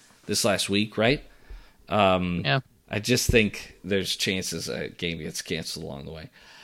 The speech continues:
Speaker 1: Uh, second to last one here, Gunnar Romney is the featured wideout the rest of the year.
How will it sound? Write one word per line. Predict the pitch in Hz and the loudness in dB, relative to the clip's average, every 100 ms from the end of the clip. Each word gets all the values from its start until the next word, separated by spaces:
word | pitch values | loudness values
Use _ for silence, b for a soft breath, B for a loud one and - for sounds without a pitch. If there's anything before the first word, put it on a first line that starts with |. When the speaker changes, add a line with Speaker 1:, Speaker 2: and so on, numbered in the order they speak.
| B B | B B
Speaker 1:
Uh, | 95 101 | 0 2
second | 101 - 139 131 | 4 6 6 4
to | 120 | 6
last | 120 123 - | 8 8 6
one | 120 | 2
here, | 117 110 | 2 2
Gunnar | 123 135 156 | 4 4 4
Romney | 139 120 113 117 120 123 - _ - | 4 4 4 4 2 0 -10 _ -6
is | 101 | -4
the | 113 | -2
featured | 107 - 131 - 135 | -2 -2 0 2 2
wideout | 107 113 104 98 95 - | 4 6 6 6 2 0
the | |
rest | 98 98 | 0 0
of | - | 0
the | 98 | -2
year. | 95 92 90 | 0 0 -2